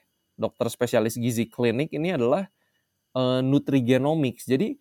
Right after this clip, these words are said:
setiap tubuh orang ini punya respon juga yang berbeda-beda terhadap bak-, bahan makanan tertentu. Walaupun mayoritas peserta program diabetes kita, mayoritas ya, ini bisa dibilang delapan puluh, sembilan puluh persen itu nggak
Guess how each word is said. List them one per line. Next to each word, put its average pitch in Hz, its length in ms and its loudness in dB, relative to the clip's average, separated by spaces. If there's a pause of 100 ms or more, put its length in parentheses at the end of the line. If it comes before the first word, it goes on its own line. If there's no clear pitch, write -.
(540)
setiap 240 520 0
tubuh 170 320 4
orang 123 440 2
ini 202 200 -2
punya 190 240 0
respon 143 520 -2
juga 135 240 2
yang 196 200 0
berbeda-beda 117 720 4
terhadap 156 480 0
bak-, 127 320 -4
bahan 139 360 0
makanan 123 360 -4
tertentu. 143 560 -2 (1040)
Walaupun 208 480 8
mayoritas 190 880 4
peserta 175 440 0
program 131 440 4
diabetes 120 400 4
kita, 165 320 -4 (480)
mayoritas 170 680 2
ya, 113 160 6
ini 156 200 0
bisa 131 240 0
dibilang 123 320 0
delapan 120 280 2
puluh, 139 160 0
sembilan 120 240 -2
puluh 117 160 -4
persen 127 320 -4
itu 120 160 -4
nggak 131 220 0